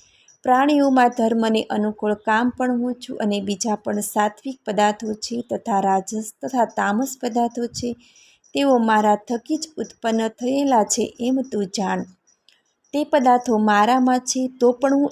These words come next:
તેઓમાં નથી. આ આખું જગત આ ત્રણ ગુણમય સત્વ, રજ અને તમ પદાર્થો વડે વ્યાપીને રહેલું છે.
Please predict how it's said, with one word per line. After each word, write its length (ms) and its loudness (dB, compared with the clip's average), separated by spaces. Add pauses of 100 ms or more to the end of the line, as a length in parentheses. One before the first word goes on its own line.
(100)
તેઓમાં 600 2
નથી. 340 -6
આ 240 -2
આખું 380 -6
જગત 360 -2 (140)
આ 140 0
ત્રણ 340 -2
ગુણમય 500 -2
સત્વ, 380 -4 (140)
રજ 300 -2
અને 240 0 (100)
તમ 220 -2 (640)
પદાર્થો 500 2
વડે 300 4
વ્યાપીને 640 2
રહેલું 480 0
છે. 200 -4